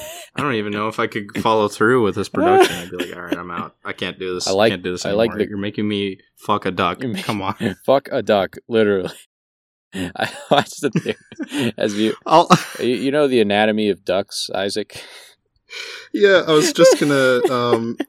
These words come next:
Speaker 1: just gonna mention the Z Frank True Facts About the
Speaker 2: True
Speaker 1: Ducks.
Speaker 2: Facts About,
Speaker 1: And I don't know if you ever
Speaker 2: About
Speaker 1: seen
Speaker 2: the
Speaker 1: that
Speaker 2: Duck.
Speaker 1: video.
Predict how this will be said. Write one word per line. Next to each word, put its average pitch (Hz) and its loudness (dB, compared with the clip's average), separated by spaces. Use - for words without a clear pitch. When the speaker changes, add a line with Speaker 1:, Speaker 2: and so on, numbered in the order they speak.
Speaker 1:
just 151 2
gonna 165 4
mention 127 2
the 107 2
Z 117 -4
Frank 107 -4
True 120 0
Facts 101 -4
About 90 -8
the - -18
Speaker 2:
True - -8
Speaker 1:
Ducks. - -8
Speaker 2:
Facts - -4
About, - -6
Speaker 1:
And 92 -6
I 95 -6
don't 101 -6
know 101 -4
if - -10
you 101 2
ever 95 -2
Speaker 2:
About 92 -4
Speaker 1:
seen 90 0
Speaker 2:
the 90 -6
Speaker 1:
that 87 -6
Speaker 2:
Duck. 92 -20
Speaker 1:
video. 85 -10